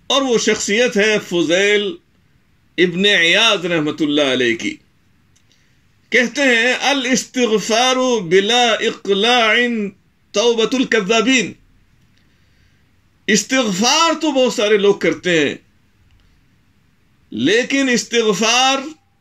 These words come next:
के आदाब क्या हैं, इस्तिग़फ़ार कैसा होना चाहिए, वो बयान किया गया। कहा, "अल इस्तिग़फ़ारु बिला इक़लाइन तौबतुल कज़्ज़ाबीन", जो लोग इस्तिग़फ़ार करते हैं,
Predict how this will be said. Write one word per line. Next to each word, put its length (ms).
के 100
आदाब 640
क्या 180
हैं, 300
इस्तिग़फ़ार 720
कैसा 300
होना 220
चाहिए, 400
वो 200
बयान 360
किया 280
गया। 160
कहा, 280
"अल 120
इस्तिग़फ़ारु 720
बिला 380
इक़लाइन 680
तौबतुल 460
कज़्ज़ाबीन", 680
जो 300
लोग 360
इस्तिग़फ़ार 640
करते 420
हैं, 200